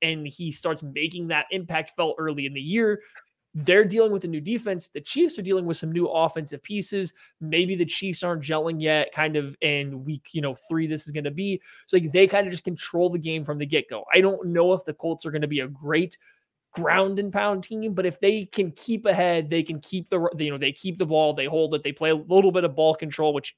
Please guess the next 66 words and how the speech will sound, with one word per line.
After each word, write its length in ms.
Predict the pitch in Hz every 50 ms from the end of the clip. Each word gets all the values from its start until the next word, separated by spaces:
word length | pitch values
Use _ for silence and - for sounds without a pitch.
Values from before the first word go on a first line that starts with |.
| _ -
usually 380 | 165 175 208 220 190 220 220 196
doesn't 320 | 196 185 185 185 - 170
work 180 | 180 190 180 170
against 240 | 170 180 175 -
the 60 | - 185
Chiefs. 460 | - - 170 156 151 143 - - - _ _ - _ _ _ -
But 80 | -
when 160 | - - 139
you 100 | 147 156
have 200 | 151 170 175 170
a 40 | 175
running 300 | 156 151 160 170 180 175
back 240 | 160 165 156 156 -
like 160 | 165 156 151
Jonathan 340 | - 143 131 120 - 127 120
Taylor, 480 | - 175 190 190 175 175 170 165 156 - - - _ _
you 140 | - 165 151
have 160 | 165 165 160
a 60 | 165 156
defense, 500 | 147 160 175 160 - 165 165 156 - 156
especially 460 | 147 - - 160 156 - - 170 170
if 100 | 156 -
they're 180 | 143 127 - -
up 200 | 175 175 175 -
with 100 | 147 131
this 140 | 165 147 -
potential 540 | - - 139 - - 175 175 147 - 170 156
as 100 | 151 -
pass 320 | - 156 156 165 156 -
rushers, 420 | 196 196 196 - 220 208 208 196 - - - - _ _ -
I 80 | 165 165
think 240 | 156 180 160 151 143
they 160 | 165 170 175
jump 280 | 156 147 180 180 - 180
out 200 | 175 170 147 -
to 80 | 175
an 100 | 170 160
early 220 | 165 170 165 165 156
lead. 380 | 147 147 139 135 135 135 151
You 100 | 147 135
catch 280 | - - 160 156 - -
the 80 | 175
Chiefs 320 | 160 - - 180 170 143 -
making 280 | 165 151 147 - 156
a 60 | 151 -
few 180 | _ 165 156
mistakes, 500 | 147 143 - - 214 214 202 190 180 - - _ _ _ _ _ -
and 100 | 185 185
then 120 | 180 180
you 80 | 185 175
just 200 | 190 175 - 175
let 160 | 175 156 170
your 120 | 180 165
big 280 | 147 - - 127 156 147
guys 280 | 165 156 160 151 139
run 140 | 139 131 156
the 80 | 165 156
football 500 | - 202 202 - 226 240 254 262 254 262 -
and 140 | 170 156 151
your 120 | 143 143
fast 340 | - - 156 160 170 - -
guys 180 | 175 165 165 147
get 160 | 156 165 160
it 40 | 156
going 280 | 160 165 165 165 160
off 140 | 160 160